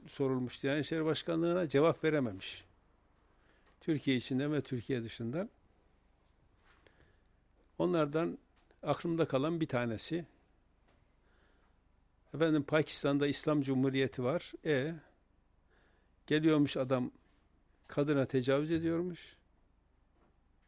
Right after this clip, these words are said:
Ondan sonra kadın da gidip adamı şikayet ediyormuş.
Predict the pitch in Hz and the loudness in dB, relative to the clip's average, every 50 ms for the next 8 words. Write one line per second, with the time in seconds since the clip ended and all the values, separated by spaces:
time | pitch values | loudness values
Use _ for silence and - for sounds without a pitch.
0 | _ _ _ _ _ _ _ _ _ _ _ _ _ _ _ _ _ _ _ _ | _ _ _ _ _ _ _ _ _ _ _ _ _ _ _ _ _ _ _ _
1 | _ _ _ _ _ _ _ - 156 170 165 160 147 - 156 151 147 147 147 - | _ _ _ _ _ _ _ -2 0 4 4 4 4 4 2 2 0 0 -2 -4
2 | - 156 156 165 165 160 156 151 147 151 143 151 - - 151 143 147 143 143 - | -4 -2 0 0 0 0 0 0 -2 -2 -4 -6 -4 -2 -2 0 2 2 0 0
3 | - 147 - - 156 170 165 - 175 170 170 175 170 175 185 190 180 - - - | -4 -6 -2 -2 -2 -2 -2 -2 -4 -4 -2 -4 -4 -4 -6 -8 -10 -12 -16 -14